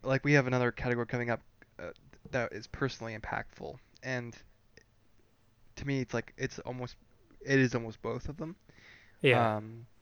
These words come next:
Speaker 1: but I can't, I can't tell you how many, like, hours of discussion I've had about Mass Effect three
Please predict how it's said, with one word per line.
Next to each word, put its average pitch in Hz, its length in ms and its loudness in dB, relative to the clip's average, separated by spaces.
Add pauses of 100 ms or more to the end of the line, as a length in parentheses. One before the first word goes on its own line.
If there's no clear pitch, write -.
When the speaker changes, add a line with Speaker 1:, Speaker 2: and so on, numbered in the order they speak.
(360)
Speaker 1:
but 120 320 4 (180)
I 127 140 2
can't, 127 360 0 (300)
I 127 40 -6
can't 131 220 -4
tell 127 140 -2
you 120 60 2
how 123 80 -2
many, 117 300 -4
like, 107 400 -6 (200)
hours 123 280 6
of 113 60 -6
discussion 113 580 -6
I've 113 140 -2
had 113 380 0 (760)
about 123 200 -2
Mass 117 200 -6
Effect - 240 -10
three 120 360 -6